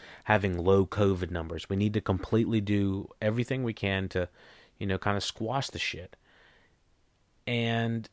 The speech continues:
it's starting to come back, quote unquote, with a vengeance, you know, with an extent. The most people that I have, I've heard that have gotten covid, um,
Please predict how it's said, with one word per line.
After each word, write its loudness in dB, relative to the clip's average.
it's -2
starting 2
to 2
come 2
back, 2
quote 8
unquote, 6
with 0
a 4
vengeance, 0
you 6
know, 6
with 2
an 6
extent. -2
The 0
most 2
people -2
that 2
I 6
have, -6
I've 4
heard 2
that 0
have -2
gotten 0
covid, 0
um, -2